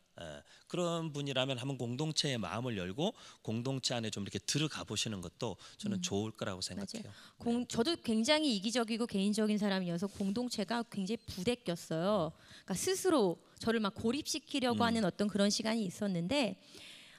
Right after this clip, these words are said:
Speaker 2: 어, 나에게 있는 힘보다 공동체 안에서, 그러니까 공동체는 아파요. 아플 수 있어요.
Speaker 1: 맞아요.
Speaker 2: 그쵸, 목사님?
Speaker 1: 네,
Speaker 2: 그쵸?
Speaker 1: 맞아요.
Speaker 2: 아플 수 있는데 공동체 함께, 나의 힘보다 함께인 힘이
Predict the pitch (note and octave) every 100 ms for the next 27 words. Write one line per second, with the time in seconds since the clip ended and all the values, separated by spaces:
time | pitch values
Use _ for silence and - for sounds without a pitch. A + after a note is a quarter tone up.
0 | - - - G#1+ A1 G1+ G#3 G#3 D#4 F4+
1 | C#4 B3 D4 F#4+ E4 C4+ D4+ C#4+ E3+ G#3
2 | - _ - B3 B3 D#4+ E4 F#4 C4+ F#3+
3 | G#3+ C#4+ C4+ G#3+ - B3 C#4+ E4 G4 F#4
4 | D#4+ E3+ F#3+ - C#4+ E3+ G3 - F4 E4+
5 | A3+ - G#3+ B3 A3+ D4 A#3 - G3+ D4+
6 | B3 A3 G3+ - - G3+ - D4 - E4
7 | G#3+ F#3+ F#3+ C#4 D4 F#3+ - - - C4
8 | B3+ C4+ F4 E4+ D#4+ A4 A4+ - A4 F4
9 | - - - - - _ _ F#3+ G#3+ F4+
10 | F#4 C#4+ C#4+ A4 G#4+ G4+ G4 B3 C4 D#4+
11 | F4 F#4 F3+ A3+